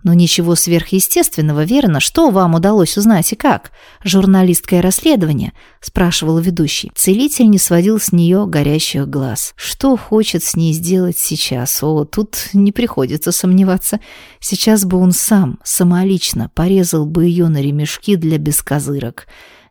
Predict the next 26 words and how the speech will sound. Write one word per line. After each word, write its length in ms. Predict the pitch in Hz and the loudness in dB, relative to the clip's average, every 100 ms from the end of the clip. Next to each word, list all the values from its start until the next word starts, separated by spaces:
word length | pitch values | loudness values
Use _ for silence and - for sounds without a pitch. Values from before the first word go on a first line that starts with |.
| - | -4
Не 160 | 160 | 0
стал 400 | 170 - 165 180 | 0 -2 -2 0
бы 160 | 208 185 | 2 2
накладывать 640 | 180 170 170 170 156 165 | 2 0 0 0 0 -2
шину, 380 | - - 151 131 | -4 -4 -4 -4
да? 320 | 160 180 208 - - _ _ _ _ - | -4 -2 -2 -4 -14 _ _ _ _ -20
Итак, 680 | - - 180 123 - - - | -10 -4 -2 -2 -8 -14 -12
вот 360 | 127 147 156 151 | -4 -2 -2 0
она, 360 | 156 151 190 - | 0 0 -4 -4
последняя 540 | 135 - 175 170 160 | -4 0 2 2 0
встреча 420 | - 185 160 - | -2 0 -2 0
с 140 | 139 170 | -2 -2
отцом 420 | 160 - 208 185 | -2 0 2 2
будущего 480 | 170 170 170 - 151 | 0 -2 -2 -2 -4
ребенка. 580 | 151 156 135 - - - | -4 -6 -8 -10 -14 -4
«Можно 320 | 226 247 226 | 2 2 4
сказать 440 | 220 - 202 202 - | 2 2 2 2 0
и 40 | |
так, 280 | 196 156 - | 0 -2 0
я 120 | 196 | 2
жила 280 | 214 240 254 | 4 2 2
с 80 | - | 0
этим 240 | 185 180 | 0 0
человеком 560 | - 196 175 226 - 175 | 0 2 4 2 2 0
почти 360 | 160 156 - 185 | 0 -2 0 -2
год». 380 | 170 143 - | -2 -4 -8